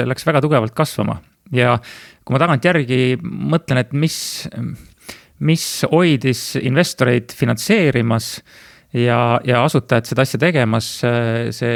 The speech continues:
see kindlasti oli, oli jällegi visiooni, visiooni visadus ja investorid jätkuvalt uskusid asutajat.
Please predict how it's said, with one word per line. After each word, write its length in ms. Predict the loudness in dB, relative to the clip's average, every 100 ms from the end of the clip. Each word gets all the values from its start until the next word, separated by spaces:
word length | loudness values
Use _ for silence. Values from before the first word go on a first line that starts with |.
| -4
see 160 | -8 -6
kindlasti 560 | -2 -2 -2 -4 -2 0
oli, 280 | 2 2 0 -4 -12 -20 _ -2
oli 220 | 2 2
jällegi 340 | 4 4 2 0
visiooni, 500 | 2 4 4 2 0 -2 -2
visiooni 360 | 2 2 2
visadus 540 | 0 2 0 0 -4 -8 -16 -6
ja 320 | 0 2 2 0
investorid 600 | 0 0 0 0 -4 0
jätkuvalt 560 | 0 -2 -2 -4 -4 -2
uskusid 480 | -2 -2 -4 -4 -2
asutajat. 540 | -2 -2 -8 -10 -16